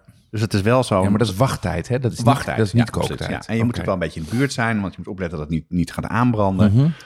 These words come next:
Speaker 1: Maar je maakt dat in, in, in drie hoofdstappen.
Speaker 2: Oké, neem mij mee. En, maar vertel me eerst, hoe kom je aan je recept? Wat voor recept heb je?
Speaker 1: Nou, ik heb, ehm, ehm, f-, uitgebreid gekeken op, eh, naar wat voor recepten er zijn.
Speaker 2: Ja.
Speaker 1: Ik heb ook nog, ehm,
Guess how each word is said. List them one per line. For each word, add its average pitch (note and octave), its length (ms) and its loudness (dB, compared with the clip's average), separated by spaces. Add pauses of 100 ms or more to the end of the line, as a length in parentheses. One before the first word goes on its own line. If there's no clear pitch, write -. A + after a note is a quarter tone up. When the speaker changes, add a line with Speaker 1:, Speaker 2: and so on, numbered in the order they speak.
(400)
Speaker 1:
Maar G#2+ 180 2
je G#2 60 0
maakt A2+ 240 2
dat B2 120 0
in, G#2 180 0
in, G#2 160 2
in G2 160 2
drie G#2 240 0
hoofdstappen. - 480 -10 (240)
Speaker 2:
Oké, - 400 -4
neem B2+ 260 6
mij A#2 120 6
mee. C#2 240 0
En, A#2+ 160 4 (100)
maar C#3+ 160 4
vertel - 220 2
me D3 80 4
eerst, F3+ 180 2
hoe D3+ 160 4
kom E3 180 4
je D#3+ 100 6
aan D3 140 4
je C3+ 60 0
recept? - 380 -6
Wat - 100 -6
voor C#3+ 120 0
recept D3 280 -2
heb A#2+ 160 -2
je? A3+ 140 -10 (300)
Speaker 1:
Nou, C#3 220 0
ik E3+ 120 2
heb, F3+ 220 0
ehm, D#3 800 4 (120)
ehm, A2+ 1400 4 (200)
f-, - 120 -18 (120)
uitgebreid B2 640 2
gekeken G2+ 720 2
op, F2 380 -4
eh, F#2 100 0
naar D#2 280 -2
wat F2 160 0
voor F2 100 -6
recepten D#2 340 -4
er D#2 80 -6
zijn. A2+ 260 0
Speaker 2:
Ja. C3 120 4
Speaker 1:
Ik C#3+ 60 2
heb - 120 -2
ook - 240 -2
nog, E2+ 320 -4
ehm, D#2+ 440 0